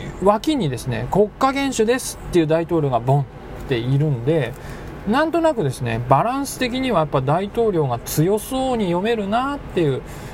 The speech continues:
まあそういうところが感じます。で、まああの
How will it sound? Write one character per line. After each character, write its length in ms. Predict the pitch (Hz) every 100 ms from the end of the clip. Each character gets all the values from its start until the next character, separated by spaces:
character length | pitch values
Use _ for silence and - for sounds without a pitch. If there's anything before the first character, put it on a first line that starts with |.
| - -
ま 80 | 233
あ 20 |
そ 160 | - 277
う 60 |
い 20 |
う 40 | 269
と 120 | 262
こ 80 | 262
ろ 100 | 247
が 280 | 226 202 196 - - - - - - - -
感 220 | 180 165
じ 100 | 143
ま 120 | 127
す。 180 | 117 - - - - - - - - - - - - -
で、 60 | 262
ま 220 | 294 220
あ 20 |
あ 40 | 285
の 260 | 302 262